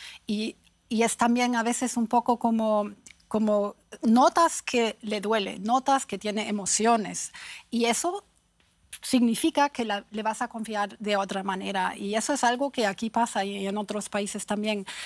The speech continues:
La pena es cuando de repente esa cosa de los muros que se encierran todos, entonces la ca-, la confianza se pierde sobre las,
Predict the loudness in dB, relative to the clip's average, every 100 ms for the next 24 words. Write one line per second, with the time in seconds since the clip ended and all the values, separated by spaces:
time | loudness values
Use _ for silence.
0 | -2 0 2 4 4 4 4 4 2 0
1 | 0 2 0 2 2 2 0 2 2 2
2 | 2 0 2 4 4 2 0 0 0 -6
3 | -4 0 0 0 0 2 0 2 4 4
4 | 2 -2 -2 0 0 0 -2 0 -2 0
5 | 0 2 0 2 2 2 2 0 -2 2
6 | 2 2 2 2 2 0 2 2 2 2
7 | 0